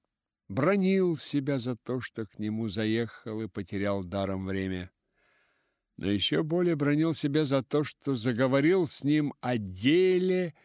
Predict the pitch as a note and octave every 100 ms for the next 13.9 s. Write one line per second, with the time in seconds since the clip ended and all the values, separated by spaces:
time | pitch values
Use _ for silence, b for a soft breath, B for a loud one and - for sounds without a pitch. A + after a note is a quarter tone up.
0 | b b b b b b _ - F2+ -
1 | G#2 - A#2 - C#3 D3 C#3+ D3 C#3+ -
2 | - C#3 A2 F2 F2+ F2 E2 F2 E2+ E2+
3 | E2+ F2 _ _ _ _ G#2 - - G#2
4 | G2 D#2 F2 F#2 F2 E2+ D#2+ _ _ _
5 | _ F#2 E2+ E2+ D#2+ E2 F#2 A2+ F2+ E2+
6 | D2+ - _ - _ _ _ _ _ _
7 | _ _ _ _ _ _ _ - A#2 A#2
8 | B2+ A#2+ D3 E3 D#3+ - D#3+ A#2 - C#3
9 | E3 E3 D#3+ D#3+ E3+ - D#3 - - C#3
10 | D3+ D3+ C#3+ C3+ D3 C#3 D3 - - -
11 | B2 B2 C3+ G#2 A2+ B2 - - - _
12 | _ _ - F2+ F2 F2 G#2+ A2 A2 A#2
13 | A2 A2 F#2 F2+ G2+ G2+ G2+ G2